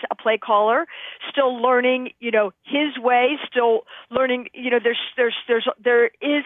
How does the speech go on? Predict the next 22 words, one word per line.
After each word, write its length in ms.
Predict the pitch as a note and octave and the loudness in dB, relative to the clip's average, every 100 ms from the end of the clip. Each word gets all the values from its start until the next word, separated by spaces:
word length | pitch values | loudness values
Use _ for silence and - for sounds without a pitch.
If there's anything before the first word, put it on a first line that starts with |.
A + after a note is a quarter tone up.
| - | -2
a 180 | B3 A#3+ | -2 -2
curve 460 | - A#3+ B3 D#4 B3 | -6 0 2 2 0
there 360 | G#3 F#3+ F#3+ G3 - - - - | 0 2 2 -2 -6 -20 -10 -2
that 140 | A3+ - | 0 0
you 100 | A#3+ | -4
have 220 | B3 A3+ A3+ - | 2 0 0 -2
to, 200 | A3 G#3+ | 0 0
that 140 | A3+ G#3+ | -4 -4
you 60 | A3+ | 0
have 160 | A3 G#3+ | 0 -2
to 80 | |
get. 300 | G3+ C4 F#4+ | -2 2 2
And, 200 | D4+ A3 - | 2 -2 -4
and, 320 | A3+ A3+ A3 | -2 -2 2
uh, 220 | G#3+ G#3 - - - _ _ - | 2 2 0 -20 -20 _ _ -6
you 100 | C#4 | 0
know, 200 | A#3+ A#3+ | 2 2
it's, 140 | A#3+ - - | -2 -6 -8
it's 180 | A#3+ A#3 _ - G3+ | -4 -4 _ -20 -2
very, 280 | A#3 C4 C4+ | 2 2 2
very 180 | C4+ | 0
difficult 580 | B3+ C#4+ D4 B3 A3+ A#3 | 0 -2 -4 0 2 2